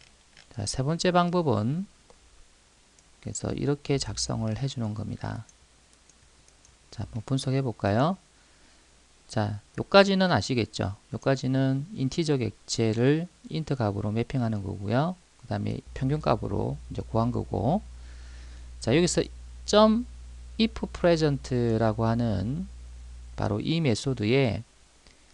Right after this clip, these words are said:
자, 컨슈머로, 자, 람다식을 제공을 했는데요. 자, if present는 뭐예요? 값이 있다면 이 말이죠. 그래서 average를 한 이후에 값이 자,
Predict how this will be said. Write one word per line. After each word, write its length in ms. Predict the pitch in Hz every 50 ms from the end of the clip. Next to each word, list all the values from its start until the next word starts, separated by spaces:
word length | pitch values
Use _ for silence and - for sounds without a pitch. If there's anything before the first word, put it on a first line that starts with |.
| _ _ -
자, 160 | - - 95
컨슈머로, 920 | - - - 151 156 143 - 220 220 214 185 139 - 101 98 110 139 175 - - _ _ _ _ _ _ _ - - _ _ -
자, 280 | - - - 95 - - 120 123
람다식을 640 | - - 127 143 147 170 165 - - 151 139 147 143
제공을 420 | 139 - 107 104 101 104 107 110 120
했는데요. 720 | 135 135 127 107 98 95 95 98 113 131 123 107 101 110 - _ _ _ - - _ - - - _ _ - - -
자, 220 | - - 104 95 - - - _ - -
if 240 | 202 214 - - 202
present는 720 | - - - 196 190 185 185 180 170 - 175 165 165 160
뭐예요? 460 | 139 101 95 101 104 98 95 95 101 101 _ - - _ _ _ _ _ _ - _ _ -
값이 400 | - - 151 165 165 196 202 196
있다면 680 | 208 - - 160 139 120 113 127 135 135 135 123 113 117
이 60 | 113
말이죠. 480 | 113 113 104 98 95 - 110 127 165 196 _ - -
그래서 240 | - - - - - -
average를 1000 | - 165 160 165 160 151 156 151 143 - 143 139 139 131 139 139 139 135 147 151 - _ - - - - _ _ - -
한 380 | - - - 160 160 160 160
이후에 580 | 131 107 101 104 131 143 147 151 151 156 156 156 - -
값이 640 | - - 143 156 151 185 175 143 104 107 120 151 175 _ - _ _ _ _ _ _ _ _ _ - - _ _ _ _ - -
자, 240 | - - 95 92 98